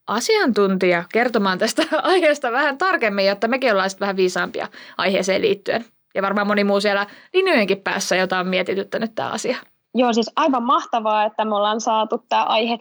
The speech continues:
Speaker 2: käsittelyyn tänne podcastiin. Ja tähän asunnon säästämiseenhän löytyy monenlaisia muotoja, mutta tänään meillä on tarkoitus puhua just tästä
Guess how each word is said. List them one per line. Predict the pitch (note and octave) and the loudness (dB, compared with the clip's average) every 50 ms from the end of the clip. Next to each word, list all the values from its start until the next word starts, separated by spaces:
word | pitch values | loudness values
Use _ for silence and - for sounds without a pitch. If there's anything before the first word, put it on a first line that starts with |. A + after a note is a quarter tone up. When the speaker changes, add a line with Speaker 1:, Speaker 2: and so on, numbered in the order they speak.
| - - | -4 -2
Speaker 2:
käsittelyyn | D#4 E4 E4 E4 - - - G#3+ G#3 G3 G3+ G3+ | 0 2 2 2 0 0 0 0 2 2 2 2
tänne | G3 G3 F#3 F3 F3 - | 0 0 0 -2 -4 -2
podcastiin. | - A#3 C#4+ D4+ - - C4+ C4+ C4 - - C4 B3 A#3+ A#3+ A#3+ A#3+ - - - - - - - - - - - | 0 0 0 0 0 0 0 -2 -2 -2 0 2 4 4 4 2 0 -2 -8 -20 -20 -20 -20 -20 -20 -16 -6 -2
Ja | A3 G#3 G3+ G3+ F#3+ F3+ - - - - | 0 2 2 2 0 -2 -4 -4 -4 -4
tähän | G3+ G#3 G#3 G3+ | -2 0 0 0
asunnon | A3+ B3 C4+ C4+ C4 A3+ A3 G#3 G3 G3+ G3 - - - | 0 0 2 2 2 2 2 0 0 -2 -4 -6 -8 -6
säästämiseenhän | - B3+ B3+ B3+ B3+ - A#3+ A3 G#3+ G3+ G3+ G3+ G3 G3 G#3 G3+ G#3 | -2 0 0 0 0 -2 -2 0 0 2 2 0 0 0 0 0 2
löytyy | B3 C#4+ C#4+ C#4 - - G3+ | 4 4 2 2 2 0 0
monenlaisia | G#3 A#3+ D#4+ F4 E4 C4+ A#3+ A3+ A#3+ A#3 A3 A3+ G#3+ F#3+ | 2 2 2 2 2 2 0 0 0 0 0 0 0 0
muotoja, | F#3+ A#3+ E4+ F4+ E4+ - B3+ A#3+ A#3 A#3+ A#3 - - - - - - _ - | 0 2 2 0 0 0 0 0 0 0 -4 -8 -20 -20 -20 -20 -14 _ -2
mutta | A#3+ A3+ A3+ - A3+ | -2 -2 0 -2 -2
tänään | A3 B3+ C4 C4+ B3+ A#3 G#3 G3+ G3+ G#3+ - - | 0 0 0 2 0 0 0 0 -2 -4 -8 -6
meillä | - G3+ F#3+ F#3+ C#4 | -2 0 0 2 2
on | F#4 F4 | 0 0
tarkoitus | B3+ A#3 A#3+ A#3 B3+ B3 C4 - | 0 0 0 0 0 -2 -2 -2
puhua | - - G#3 G#3 A3+ G#3+ G3+ F#3+ | -2 -2 0 0 2 2 2 0
just | F#3 G3 A3+ - - - | 0 -2 -4 -4 -4 -4
tästä | - A3+ - - G#3 - | -4 -4 -2 -4 -6 -4